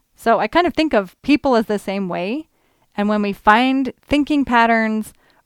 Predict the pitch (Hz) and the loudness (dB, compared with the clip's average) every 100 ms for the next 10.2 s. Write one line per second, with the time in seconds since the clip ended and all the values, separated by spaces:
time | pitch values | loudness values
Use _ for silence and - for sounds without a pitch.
0 | - 208 202 202 214 202 285 302 254 208 | -4 0 0 0 -4 -4 0 0 0 -2
1 | 208 170 220 262 254 220 185 165 233 254 | -6 -4 -2 -2 -2 -2 -4 -2 -2 0
2 | 240 233 220 208 190 165 240 226 226 - | -2 0 0 -2 -6 -4 -4 -4 -4 -4
3 | 202 202 202 190 _ _ _ _ _ 208 | -2 0 -2 -6 _ _ _ _ _ -4
4 | 208 208 214 196 - 208 226 214 233 220 | -2 0 0 0 -4 -2 -2 -4 -6 -6
5 | 196 202 233 269 - _ - 180 294 - | -6 -2 -2 -4 -8 _ -12 -6 -4 0
6 | 262 240 233 233 226 226 226 - _ 190 | 0 0 -2 -2 0 0 0 -4 _ 2
7 | 202 226 - 185 226 277 - - _ _ | 4 4 0 -2 -2 -4 -12 -20 _ _
8 | _ - 220 240 220 247 247 226 208 202 | _ -8 -2 -2 0 0 2 0 0 0
9 | 190 185 240 226 202 180 - 175 131 110 | -2 -2 0 2 2 0 -4 -8 -8 -10
10 | - | -12